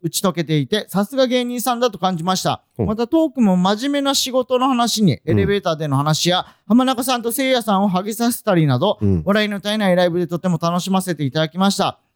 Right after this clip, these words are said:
Speaker 1: 夢ドリームで七頭が勝ち上がっていくのをワクワクしながら見ています。これからも応援しています。ということで。
Speaker 2: うーん、ありがとうございます。
Speaker 1: あともう一つ。
Speaker 2: はい。
Speaker 1: メロメロスペシャルさん。
Speaker 2: はい。
Speaker 1: えー、ハゲレベルゼロさん、ハゲレベル七さん、脇田さん、こんにちは。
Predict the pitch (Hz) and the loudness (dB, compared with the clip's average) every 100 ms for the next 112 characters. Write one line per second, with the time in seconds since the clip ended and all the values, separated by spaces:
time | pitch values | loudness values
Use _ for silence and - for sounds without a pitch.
0 | _ - 208 226 214 240 220 220 226 - | _ 0 2 4 2 0 0 0 -2 -2
1 | 208 202 190 151 151 190 180 190 - 190 | -4 0 0 0 0 -2 0 -2 -4 -2
2 | 240 254 170 165 143 139 127 156 202 226 | 2 2 2 0 -4 -4 -8 -4 0 0
3 | 226 220 202 196 190 175 - _ _ _ | -2 -4 -2 0 0 -4 -10 _ _ _
4 | 175 202 202 180 156 107 127 214 247 240 | -2 2 2 0 -2 -6 -4 0 0 0
5 | 247 240 254 - 131 101 98 90 107 123 | 2 4 2 -2 -8 -8 -6 0 2 4
6 | 131 131 135 123 104 104 95 92 202 196 | 4 4 2 2 2 2 2 2 2 0
7 | 170 120 - 143 139 160 190 247 247 247 | -2 -4 -4 -2 -2 0 0 0 0 0
8 | 240 214 220 226 202 185 123 - 131 139 | -2 -2 -2 0 0 0 -4 -2 0 0
9 | _ _ _ - 156 156 151 151 220 277 | _ _ _ 0 2 2 2 2 0 0
10 | 285 302 285 285 269 214 240 254 226 156 | 0 0 0 2 4 4 2 0 0 -2
11 | - 151 214 220 226 220 202 170 160 220 | -4 -2 0 2 2 2 2 2 2 2
12 | 247 233 165 110 170 175 160 196 196 - | 0 0 -4 -2 -6 -2 -2 0 -2 -4
13 | 156 160 139 160 190 - | -2 0 0 2 2 0